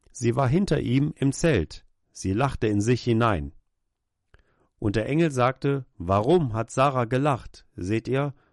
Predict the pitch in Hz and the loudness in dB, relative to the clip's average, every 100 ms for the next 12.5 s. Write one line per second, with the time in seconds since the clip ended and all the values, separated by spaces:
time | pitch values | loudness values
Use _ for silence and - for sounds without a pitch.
0 | _ 92 104 117 185 123 117 - 139 143 | _ -4 -2 0 0 0 -2 0 -2 0
1 | 123 131 156 151 - - _ _ _ _ | 0 -2 -2 -4 -6 -18 _ _ _ _
2 | _ _ - 107 151 185 - 90 107 - | _ _ -6 -2 -2 -2 -4 -4 -4 -4
3 | 98 98 - - 147 - - 101 98 131 | -4 -4 -4 -4 -4 -4 -8 -2 -2 -2
4 | - - 135 156 120 85 76 67 _ _ | -8 -6 -4 -2 -4 -4 -8 -10 _ _
5 | _ - 85 117 131 139 151 127 107 107 | _ -10 -2 -2 -2 -2 -2 -2 -4 -6
6 | 104 95 110 156 - _ _ _ _ _ | -6 -4 -2 -6 -10 _ _ _ _ _
7 | _ _ _ _ _ _ _ _ 123 127 | _ _ _ _ _ _ _ _ -6 -4
8 | 123 127 - 143 151 143 135 151 123 113 | -4 -8 -6 -6 -2 -2 0 -2 0 0
9 | 123 180 - 113 135 151 120 120 123 120 | 0 -2 -4 -2 -2 -4 -6 -6 -6 -4
10 | 110 113 151 170 - 104 110 139 143 151 | -2 0 0 -2 -4 -4 -2 -2 -2 -4
11 | - 104 123 113 110 117 107 - 143 165 | -6 -6 -4 -4 -2 -2 -4 -4 -4 -2
12 | 117 - 101 135 143 | -4 -6 -6 -6 -8